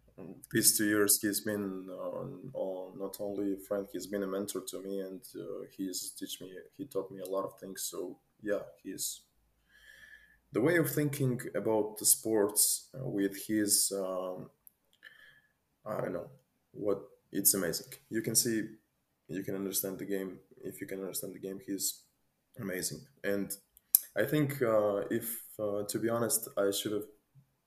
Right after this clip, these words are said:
uh, picked top fourteen players, not, uh, seven, because <laughs> seven is not enough at all. You can, you can say, uh, you can change a lot of things and you can mix it up. And it's a pretty interesting question to me,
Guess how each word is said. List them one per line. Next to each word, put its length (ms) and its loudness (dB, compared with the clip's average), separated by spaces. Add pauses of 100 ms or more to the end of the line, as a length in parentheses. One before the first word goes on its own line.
(120)
uh, 760 -4 (120)
picked 400 -2 (840)
top 380 2 (160)
fourteen 560 2
players, 460 0
not, 220 -4 (220)
uh, 60 -8
seven, 500 4 (140)
because 360 2
<laughs> 80 10
seven 300 8
is 160 12
not 200 10
enough 280 2
at 60 0
all. 300 2
You 120 0
can, 360 -4 (440)
you 100 0
can 140 2
say, 440 6 (180)
uh, 520 -6
you 180 0
can 140 -4
change 340 -2
a 60 2
lot 180 8
of 180 0
things 340 -4
and 180 -8
you 80 -4
can 360 -4
mix 240 0
it 80 6
up. 220 2 (360)
And 120 -12
it's 180 0
a 20 -16
pretty 220 0
interesting 400 -2
question 340 -4
to 100 -16
me, 140 -14